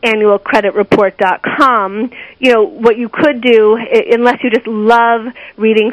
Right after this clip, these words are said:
through a hundred pages of your credit history, you could, um, look at each of the three credit bureaus over a year's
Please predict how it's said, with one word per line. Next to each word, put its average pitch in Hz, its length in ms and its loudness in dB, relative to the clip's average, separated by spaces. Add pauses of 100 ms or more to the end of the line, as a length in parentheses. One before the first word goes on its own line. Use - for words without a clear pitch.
through 202 380 4
a - 80 -2
hundred 208 760 -2
pages 214 580 0
of 196 140 -2
your 196 120 2
credit 233 360 -2
history, 190 720 -4 (340)
you 226 140 2
could, 240 560 0
um, 190 560 -4
look 233 260 0
at 196 280 0 (320)
each 240 240 -4
of 226 100 2
the 208 220 0
three 220 160 0
credit 220 340 -2
bureaus 240 500 2 (460)
over 214 280 2
a 202 120 0
year's 208 500 0